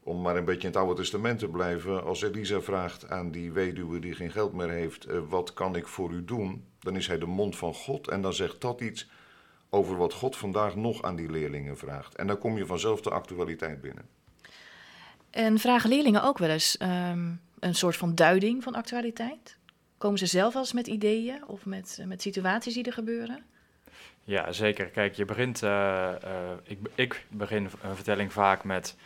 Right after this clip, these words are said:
Speaker 3: om het, eh, in het heden te plaatsen en te zeggen van: "Nou, denk nou eens, bijvoorbeeld gisteren vertelde ik over de torenbouw van Babel."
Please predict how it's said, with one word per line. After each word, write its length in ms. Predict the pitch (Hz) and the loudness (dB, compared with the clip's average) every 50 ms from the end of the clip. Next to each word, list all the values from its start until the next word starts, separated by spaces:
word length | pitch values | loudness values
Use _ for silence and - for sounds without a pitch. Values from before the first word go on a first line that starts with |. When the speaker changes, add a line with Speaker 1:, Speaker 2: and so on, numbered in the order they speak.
| - - - - - - | -20 -20 -20 -20 -18 -8
Speaker 3:
om 180 | - 104 95 95 | -6 -4 -2 -2
het, 120 | 92 87 | -2 -4
eh, 120 | 95 90 90 - - | -2 -4 -4 -4 -6
in 140 | - 98 92 | -8 -8 -6
het 260 | 92 90 - - - _ _ _ _ _ _ _ _ _ _ _ _ _ _ _ _ _ _ | -6 -6 -8 -10 -12 _ _ _ _ _ _ _ _ _ _ _ _ _ _ _ _ _ _
heden 320 | - 92 101 113 117 110 | -6 -2 0 0 0 0
te 80 | - - | -2 -4
plaatsen 580 | - 101 101 104 117 117 - - - 127 117 | 0 4 6 6 6 4 2 -6 -8 -8 -8
en 180 | - 95 95 90 | -8 -8 -8 -6
te 120 | - 95 | -8 -8
zeggen 280 | 87 101 95 101 98 90 | -4 -2 -2 -2 -2 -4
van: 140 | 87 98 98 | -4 -2 -2
"Nou, 140 | 95 71 - - | -2 -4 -6 -10
denk 320 | - - - 110 110 117 104 | -16 -10 -2 0 0 2 2
nou 160 | 101 92 95 | 0 0 -2
eens, 160 | 92 90 95 | -2 -4 -6
bijvoorbeeld 500 | - 98 104 92 110 117 120 113 107 101 | -2 -2 0 4 4 4 4 4 2 0
gisteren 380 | - - 113 - - 110 101 - | 0 -4 -6 -4 -4 -6 -6 -6
vertelde 320 | - - 104 98 98 98 | -2 0 2 2 2 2
ik 80 | 98 98 | 0 0
over 200 | 98 98 92 95 | -2 0 -2 -4
de 60 | 87 | -4
torenbouw 500 | - 120 107 107 101 98 92 92 92 87 | 0 2 2 2 2 2 2 2 2 0
van 140 | 85 85 76 | 0 -4 0
Babel." 420 | 82 82 90 104 120 147 156 - | 2 4 6 6 4 4 -2 -2